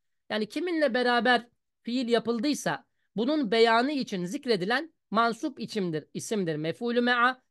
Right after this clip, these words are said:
ne gibi? Ca'el emiru vel ceyşe. Yani emir, emir orduyla beraber geldi. El ceyş burada mef'ulü me'adır. Şu da vavul ma'iyye tabi bildiğiniz üzere.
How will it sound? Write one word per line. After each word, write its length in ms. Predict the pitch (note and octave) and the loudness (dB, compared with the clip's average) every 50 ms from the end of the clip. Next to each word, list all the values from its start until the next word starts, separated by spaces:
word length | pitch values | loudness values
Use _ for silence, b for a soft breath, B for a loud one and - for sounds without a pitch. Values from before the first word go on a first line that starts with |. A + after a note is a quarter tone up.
| - | -4
ne 100 | C#4+ D#4 | -2 -2
gibi? 380 | C#4 G3+ G#3 G#3 G#3+ C4+ D4 D4 D4 _ _ _ _ _ D#3+ | 0 0 0 2 4 2 2 2 0 _ _ _ _ _ -4
Ca'el 500 | D#3+ B3+ D4 D#4 D4+ C#4+ C#4 C#4 C#4 C4+ - | 2 4 4 4 4 2 0 -2 -2 -2 -2
emiru 540 | A#3 A#3+ B3+ C4 D4 D#4 D#4 C#4+ C#4 C4 | -2 0 0 2 2 0 0 0 0 2
vel 220 | B3 B3+ C4 C4 A#3+ | 2 2 2 0 0
ceyşe. 500 | E3+ A#3+ C#4 C4+ A3+ - - D3 A#2+ _ _ _ _ _ _ - | 4 6 6 6 4 2 -4 -8 -8 _ _ _ _ _ _ -4
Yani 200 | G3 G3 F#3+ F3+ | -2 -2 0 -2
emir, 500 | F#3 - G3+ G3 G#3 A3+ C#4 D#4+ E4+ D4 - _ _ _ _ _ _ _ _ _ _ _ _ _ _ _ _ _ _ _ - | 0 2 2 4 4 4 4 2 2 0 -4 _ _ _ _ _ _ _ _ _ _ _ _ _ _ _ _ _ _ _ -4
emir 360 | F#3+ F#3+ G3+ A3+ C#4+ E4+ F#4+ - _ _ _ _ _ _ _ _ _ - | -2 0 0 2 0 0 -2 -4 _ _ _ _ _ _ _ _ _ -2
orduyla 680 | F#3+ G3 G#3+ G#3+ A3 G#3 C#4 E4 E4+ D4 C4 A3+ E3 | 2 4 6 6 6 4 2 0 2 2 2 0 0
beraber 460 | F#3 G3+ G3+ G#3 G#3 G3+ E3+ A#3 B3 | 0 0 0 0 0 2 2 2 2
geldi. 400 | A3+ E3 E3+ D#3 C#3 B2+ - _ _ _ _ _ _ _ - | 2 0 -2 -4 -4 -6 -12 _ _ _ _ _ _ _ 0
El 220 | F#3 G3+ G3 F#3+ | 2 2 2 2
ceyş 360 | D#3 G3 C4 D4 D4 - - | 2 4 4 4 4 0 -4
burada 320 | G3+ F#3+ G3 F3+ F#3 C4+ C#4+ | -4 -4 -4 0 0 0 2
mef'ulü 580 | B3 G3+ G3 G3+ G3+ - A#3+ A#3+ A#3+ A3 A3 | 2 2 0 0 0 -2 -4 -2 0 0 2
me'adır. 420 | G#3+ A3 C4 C4 G#3+ F3 C3 - _ _ | 2 2 2 2 2 0 -4 -6 _ _
Şu 160 | - A#3 A3 F#3+ | -12 -6 -2 0
da 200 | A3+ B3+ G3+ E3+ | 0 0 0 0
vavul 340 | F#3+ F#3 F3+ F#3 A3+ A#3+ | 0 0 0 0 0 0
ma'iyye 440 | G#3 G3+ G3+ F#3+ A3+ A#3 G3+ F3 D3+ | 0 -2 -2 -2 -2 -2 -2 -2 -2
tabi 320 | - D3+ C#3 C#3 C#3 - - | -4 -6 -8 -8 -10 -10 -8
bildiğiniz 420 | D#3 D#3+ D#3 D#3 D#3+ D3+ D3 C#3 C3 | -8 -8 -6 -4 -4 -4 -6 -6 -6
üzere. 320 | C3 D3 E3+ G#3 C4 D#4+ | -6 -4 -2 -2 -4 -6